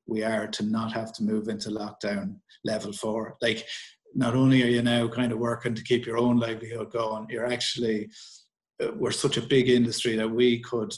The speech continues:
demographically impact whether we go to level four or epidemiologically go to level four. So there's an added onus on you <laughs> now, sorry, to, to really adhere to that S O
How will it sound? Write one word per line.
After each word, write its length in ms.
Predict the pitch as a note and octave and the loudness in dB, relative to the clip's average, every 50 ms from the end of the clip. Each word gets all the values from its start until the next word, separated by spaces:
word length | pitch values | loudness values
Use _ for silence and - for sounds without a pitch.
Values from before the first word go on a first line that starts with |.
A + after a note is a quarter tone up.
| - | -4
demographically 960 | B2 A#2 A2 A2 A2 A2 A2 A2 A2+ A2+ - B2 - - B2 A2+ G#2+ G#2 - - | -2 0 0 0 -2 -2 -2 -2 -2 -2 -4 -4 -4 -2 -2 -2 -2 -2 -4 -2
impact 520 | B2+ A#2+ A#2 A#2+ - A#2 A2 A2+ - - | 0 0 0 0 -2 -4 -6 -6 -6 -6
whether 260 | A#2 A2+ A2 A2 G#2+ G#2 | -4 -4 -2 -2 -4 -6
we 120 | G#2+ G#2+ | -6 -6
go 200 | G#2+ A2 A2 G#2+ | -6 -6 -6 -4
to 160 | - - A2 | -6 -6 -4
level 280 | G#2+ G#2+ G#2 G#2+ G#2 G2+ | -4 -4 -4 -6 -10 -12
four 400 | - - A2+ G#2+ G#2+ G#2 G2+ G#2+ | -8 -6 -4 -4 -2 -4 -4 -2
or 60 | A2+ | -2
epidemiologically 1040 | A#2 A#2 A2+ - - A#2+ A2+ A2 A2 G#2+ G#2+ A2+ A#2 A#2+ A#2+ - - - A2+ G#2+ G#2+ | -2 -2 -2 -2 -2 -2 -2 -2 -2 -4 0 0 0 0 0 -2 -4 -4 -4 -4 -2
go 160 | A2 A2 A2 | -2 -4 -4
to 140 | A2 - A2+ | -4 -4 -6
level 280 | G2+ G#2 G#2+ G#2+ - - - - | -6 -6 -8 -8 -12 -14 -10 -6
four. 220 | A#2+ A#2 G#2+ G2+ | -4 -4 -2 -2
So 300 | - - C3 A#2+ A#2 A#2+ | -4 -4 -4 -2 -2 -2
there's 360 | A#2 A2+ A2 A2+ A#2 A#2 A#2 | -2 -2 -2 -2 -2 -2 -2
an 160 | A#2+ A#2+ A#2 B2 | 0 0 0 0
added 340 | B2 C3 C3 C3 B2+ A#2 | 2 2 2 2 0 0
onus 420 | A#2+ A#2+ A#2+ A#2+ A#2+ A#2 A2+ - - | 0 0 0 2 0 0 0 -2 -6
on 160 | A2 G#2+ G#2+ | -6 -8 -8
you 100 | A2 G#2+ | -6 -4
<laughs> 20 | |
now, 280 | A2+ - - - - B2 | 0 2 2 2 0 -2
sorry, 440 | A2 - - B2 A2 G#2+ A2 A2 G#2 - - - - - - _ - | -6 -4 -2 -2 0 0 0 -2 -4 -6 -10 -12 -12 -12 -14 _ -2
to, 240 | - A#2+ A2 A2 A2 | -2 0 0 0 -4
to 160 | - C3 A#2+ | -4 -4 -2
really 380 | A2 A#2+ B2 B2 B2 A#2 A#2+ A2+ | 0 2 4 4 6 6 4 2
adhere 380 | A2 - - A2 A#2+ A#2 A2+ A2 | 2 -2 -2 0 0 0 0 -2
to 100 | - A2 | -6 -6
that 280 | A2+ A2+ A2 A2 A2 - - | -4 -2 -2 -2 -4 -4 -6
S 200 | A#2 A2 - - | -6 -6 -6 -6
O 140 | A2+ G#2 | -6 -8